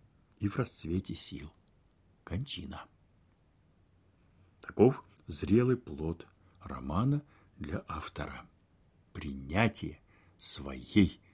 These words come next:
судьбы. Принятие кончины. Открылись Пушкину под знаком библейского слова "блажен".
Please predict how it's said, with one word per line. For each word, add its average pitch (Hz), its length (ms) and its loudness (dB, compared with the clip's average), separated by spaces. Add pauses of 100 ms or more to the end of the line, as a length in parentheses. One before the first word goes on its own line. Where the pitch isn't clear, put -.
(140)
судьбы. 71 720 -8 (1700)
Принятие 90 640 -2
кончины. - 960 -8 (1700)
Открылись - 720 -2 (840)
Пушкину 127 520 -2 (680)
под 80 200 -4
знаком 104 520 -4
библейского 87 800 0
слова 69 400 -6
"блажен". - 580 -8